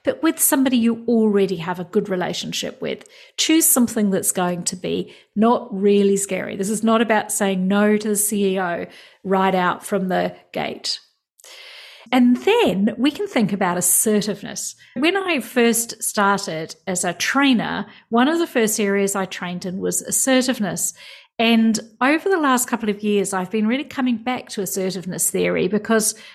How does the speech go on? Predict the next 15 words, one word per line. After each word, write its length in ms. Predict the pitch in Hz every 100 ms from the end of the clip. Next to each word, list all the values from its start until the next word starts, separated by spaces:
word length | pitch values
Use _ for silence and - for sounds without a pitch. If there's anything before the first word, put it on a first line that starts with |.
| -
I 80 | 208
can 160 | 262
see 220 | 240 320 330
how 160 | 302
helpful 540 | 247 - 214 214 - 202
it 140 | 180
is, 340 | 156 156 180 - - -
and 140 | 208
particularly 800 | 226 - - 294 302 - 330 311
in 260 | - 214 208
this 220 | 202 -
situation 800 | - - 196 175 170 - 175 -
of 480 | - 185 185 202 -
people 320 | 339 339 269
pleasing. 640 | - 185 170 - 156 -